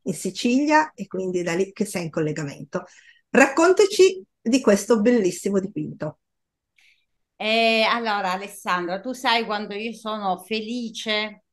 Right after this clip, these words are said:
Speaker 2: di essere qui con te. Innanzitutto perché c'è una stima ri-, reciproca.
Speaker 1: Grazie.
Speaker 2: E poi perché mi trovo bene praticamente a, a raccontarti le mie opere, che fondamentalmente, io dico una cosa, le, eh, quello che io, mm, riesco a realizzare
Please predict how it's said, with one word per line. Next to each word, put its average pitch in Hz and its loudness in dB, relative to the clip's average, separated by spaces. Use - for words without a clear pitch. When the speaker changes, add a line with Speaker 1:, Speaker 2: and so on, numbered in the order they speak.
Speaker 2:
di 202 -8
essere 190 -8
qui 226 -8
con 185 -6
te. 156 -6
Innanzitutto 220 -4
perché 220 -8
c'è 226 -10
una 208 -6
stima 226 -8
ri-, 185 -8
reciproca. 185 -10
Speaker 1:
Grazie. 170 -6
Speaker 2:
E 214 -4
poi 285 -4
perché - -8
mi 233 -6
trovo 220 -2
bene 214 -2
praticamente 196 -6
a, 175 0
a 180 -4
raccontarti 185 -6
le 180 -4
mie 240 -2
opere, 226 -4
che 226 -6
fondamentalmente, 247 -2
io 233 -4
dico 202 -8
una 180 -4
cosa, 165 -8
le, 208 -6
eh, 202 -10
quello 262 -4
che 226 -6
io, 226 -6
mm, 190 -10
riesco 220 -8
a 196 -10
realizzare 185 -4